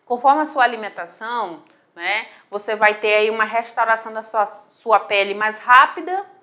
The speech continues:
ou mais lenta. E aí, quando você fura, você tá tirando, né, uma produção aí, produção, é,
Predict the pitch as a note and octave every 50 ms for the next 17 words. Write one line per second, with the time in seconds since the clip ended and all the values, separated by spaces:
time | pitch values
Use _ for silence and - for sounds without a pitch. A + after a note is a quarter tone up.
0 | _ _ _ _ _ _ - C4 D#4 E4 F3+ - G3+ G#3 G3 - G3 A3+ G#3+ G#3
1 | G3 G3+ - - E3 D3+ - _ _ _ _ - E4 G4 A4 A4 A4+ G#4+ G4+ F4
2 | D#4 C#4+ D4 - G#3+ G#3 - - D4+ D#4+ E4 D4+ C4 B3 B3 C4 C4 D#4 C#4 C#4
3 | D#4+ D4 D4 D4+ - E4 C#4+ A#3+ A#3+ B3+ D4 D#4 D4+ C#4+ G3 F3 E3 D#3 D3+ _
4 | _ _ _ _ _ F3+ G3 G#3+ A#3+ B3 A#3+ A#3+ A#3 - - D4+ D4+ E4 G4 F#4+
5 | D#4 D#4 C#4+ - - - C4+ B3 A#3+ A#3+ A#3 A3+ G#3 G3+ A3 A#3 C4 C4+ C4 B3
6 | - _ _ _ _ _ _ _ _ _ A3 A#3 B3 A#3 A#3 A#3 - A3+ G#3+ G3+
7 | G3 F#3+ F3+ D3+ - _ _ - D#3+ E3+ D#3+ D#3 D#3 D#3 D#3+ D#3+ D#3 D3+ D3+ D3+
8 | C#3+ C#3 C#3